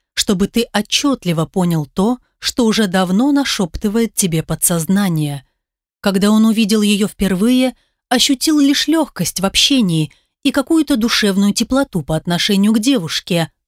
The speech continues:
Ал потянулся к Люде, что совершенно не свойственно его зверю. Натан и Ал – как две противоположности. Один общительный, веселый, любитель развлечений, другой, напротив,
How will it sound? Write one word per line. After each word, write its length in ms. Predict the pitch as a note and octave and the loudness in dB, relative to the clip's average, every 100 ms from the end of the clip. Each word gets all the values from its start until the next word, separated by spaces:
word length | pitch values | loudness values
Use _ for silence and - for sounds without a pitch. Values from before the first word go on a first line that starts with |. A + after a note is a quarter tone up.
| _ - | _ -4
Ал 340 | F3+ F3+ A#3+ - _ _ _ | 0 0 -2 -6 _ _ _
потянулся 720 | - D4+ D#4+ C4+ F#3+ E3 - | -4 0 2 2 2 0 -2
к 80 | G#3 | 0
Люде, 560 | B3+ B3+ F3 D#3+ D3+ D3 _ _ | 0 0 0 -2 -4 -8 _ _
что 220 | - G#3 | -4 -2
совершенно 680 | - F3+ F3 - G3+ F3+ G3 | 0 -2 -4 -4 -2 0 2
не 160 | A3+ C4+ | 2 2
свойственно 680 | - E3+ D#3+ - F3+ F#3 | -2 -4 -6 -6 -4 -2
его 240 | G3 F#3+ G3 | -2 -2 -2
зверю. 600 | F3+ G3+ B3+ F#3+ D#3 C#3+ _ _ _ | -2 0 0 0 -4 -6 _ _ _
Натан 600 | C4 C4 - F3 D3+ D3 - - | -2 -2 -2 -2 -2 -6 -10 -6
и 160 | G3 - | -6 -2
Ал – 360 | G3+ G#3+ C4+ C4+ _ _ - | -2 0 -2 -8 _ _ -4
как 180 | G#3+ F#3+ | -2 0
две 220 | F#3 F#3+ | 0 0
противоположности. 1300 | - G3+ G3+ G3+ A#3+ C#4+ B3 D#3+ E3 - - E3+ - _ _ _ | -2 -2 -2 0 0 2 2 0 -2 -2 -2 -4 -6 _ _ _
Один 300 | C4 A#3+ A3 | -2 2 2
общительный, 680 | F#3+ - - D4 G#3 F#3 F#3 | 0 -2 -2 -2 0 2 2
веселый, 640 | G3 - C#4+ C#4 C4+ B3+ _ _ | 2 2 2 2 0 -2 _ _
любитель 500 | D#4+ F4 D#4+ C4+ G3 G3 | -2 2 0 0 -4 -2
развлечений, 840 | G3 F3+ F3 E3+ - C4 C4+ C#4 - _ _ | -2 0 -2 -2 -2 2 2 0 -4 _ _
другой, 540 | E3+ F#3+ E3+ E3 F3+ F#3 | -2 0 0 0 2 2
напротив, 680 | G3 - D4 - E3 - | 0 0 -2 -2 -4 -6